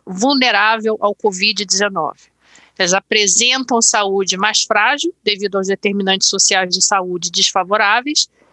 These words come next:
e têm uma exposição maior ao coronavírus, pois, em sua maioria,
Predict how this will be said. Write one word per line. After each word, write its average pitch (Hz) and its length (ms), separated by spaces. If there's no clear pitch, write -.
e 262 100
têm 320 300
uma 330 120
exposição 254 640
maior 254 540
ao 202 140
coronavírus, 208 800
pois, 247 260
em 302 100
sua 311 260
maioria, 226 540